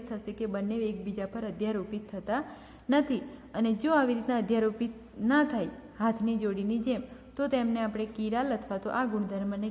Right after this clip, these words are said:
કિરાલિટી કહે છે. તો કિરાલ કોને કહેવાય? તો જો એકબીજા ઉપર અધ્યારોપિત ન થતા હોય, તો તેને આપણે કિરાલ કહીએ છીએ.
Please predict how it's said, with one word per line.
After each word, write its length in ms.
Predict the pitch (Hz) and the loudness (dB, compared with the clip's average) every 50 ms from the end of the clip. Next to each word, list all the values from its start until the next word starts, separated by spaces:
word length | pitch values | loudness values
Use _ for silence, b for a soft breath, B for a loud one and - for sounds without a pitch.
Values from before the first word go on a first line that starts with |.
| 214 - | -6 -6
કિરાલિટી 600 | 208 208 208 214 226 226 190 175 - 208 196 - | -6 -4 -2 0 0 0 0 -2 -4 -6 -6 -4
કહે 320 | 190 175 175 180 220 277 285 - - - - | -4 -4 -2 -2 -2 -4 -6 -8 -12 -10 -6
છે. 120 | - 226 - - - B B B B B B B | -4 -4 -4 -6 -10 B B B B B B B
તો 120 | - 202 202 - - | -10 -8 -8 -6 -4
કિરાલ 280 | 247 254 254 254 262 254 | -2 0 2 2 2 2
કોને 220 | 262 240 233 233 | 2 2 2 2
કહેવાય? 320 | 226 240 240 226 226 233 226 233 | 0 0 0 0 -2 -2 -2 -2
તો 60 | 220 | -2
જો 180 | 202 - 233 247 247 | -2 -2 -2 -2 0
એકબીજા 480 | 233 220 185 190 208 196 220 214 208 | 0 -2 -2 -4 -4 -2 0 0 -2
ઉપર 200 | 208 214 220 208 190 | -2 -4 -4 -4 -4
અધ્યારોપિત 580 | 175 175 214 202 202 196 185 190 196 196 190 | -4 -4 -4 -4 -2 -4 -4 -6 -6 -8 -6
ન 120 | 190 202 226 254 269 | -4 -2 -2 -2 -2
થતા 340 | 254 247 208 180 - 185 180 180 | -2 -2 -4 -6 -6 -6 -4 -4
હોય, 200 | 180 185 190 214 | -2 -2 -2 -2
તો 140 | 214 - 214 | -4 -4 -6
તેને 240 | 208 208 202 196 196 | -6 -4 -4 -6 -6
આપણે 200 | 185 185 190 196 196 - - | -6 -6 -6 -8 -8 -8 -6
કિરાલ 340 | 202 196 190 196 208 214 233 233 - - - - - - - - - - - - - - _ | -6 -4 -2 -2 0 0 -2 -2 -6 -12 -16 -18 -20 -20 -20 -20 -20 -20 -20 -20 -20 -20 _
કહીએ 340 | - 208 196 190 190 202 247 302 - - - | -8 -6 -4 -4 -2 -4 -4 -6 -8 -12 -14
છીએ. 220 | - - 226 180 | -8 -6 -4 -4